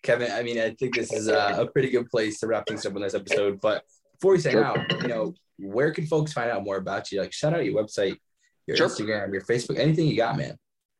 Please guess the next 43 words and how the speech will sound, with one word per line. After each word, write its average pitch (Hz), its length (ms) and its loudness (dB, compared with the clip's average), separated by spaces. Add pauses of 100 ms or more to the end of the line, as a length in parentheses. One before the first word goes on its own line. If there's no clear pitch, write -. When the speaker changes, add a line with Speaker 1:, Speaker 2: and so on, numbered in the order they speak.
Speaker 2:
Yeah, 156 160 6
sure. 185 180 4
So 165 340 6
website 170 380 4
is 127 200 -2
W 151 220 2
W 143 180 -2
W 139 200 -2
dot 120 220 0 (160)
D 139 280 -6
E 135 260 -4
A 123 180 2
strength 123 420 -4
training 131 360 -4
dot 104 220 2 (120)
com. 123 380 0 (420)
Um, 101 500 0 (280)
my 107 180 2
Instagram 131 540 0
is 107 240 -4
D 127 300 2
E 120 80 4
A 117 40 2
Strength 120 360 -2
Training 120 420 -2 (340)
as 95 140 -2
well. 120 440 4
Um, 98 140 2
I 101 40 2
have 95 80 0
a 95 60 -4
personal, 127 440 -2
like, 101 160 0
a 92 120 0 (120)
coaching 120 320 -2
Instagram, 110 580 0
which 98 180 -4
is, 92 220 -2
uh, 87 220 4 (320)
it's, - 280 -8
uh, 82 180 -6 (100)
underscore 151 540 2
coach 143 500 2